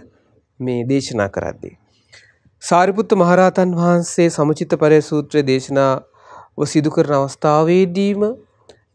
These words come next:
අ, රැස් වුණු යම් දෙව් පිරිසක් හිටියනම් ඒ වගේ දෙව් පිරිසක් එදා මිහිඳු මහරහතන් වහන්සේ මේ උතුම් දහම් පරයය දේශනා කරද්දී ඒ වටා එක් රැස් වුණා කියනවා. ඒ විදිහට ගාම්භීර ලෙස දේශනා කළ ඒ සමචිත්ත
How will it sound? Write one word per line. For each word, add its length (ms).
අ, 100
රැස් 260
වුණු 200
යම් 200
දෙව් 180
පිරිසක් 380
හිටියනම් 300
ඒ 180
වගේ 280
දෙව් 220
පිරිසක් 480
එදා 360
මිහිඳු 320
මහරහතන් 500
වහන්සේ 460
මේ 220
උතුම් 300
දහම් 300
පරයය 460
දේශනා 400
කරද්දී 440
ඒ 120
වටා 380
එක් 180
රැස් 200
වුණා 240
කියනවා. 380
ඒ 180
විදිහට 460
ගාම්භීර 640
ලෙස 260
දේශනා 560
කළ 240
ඒ 140
සමචිත්ත 640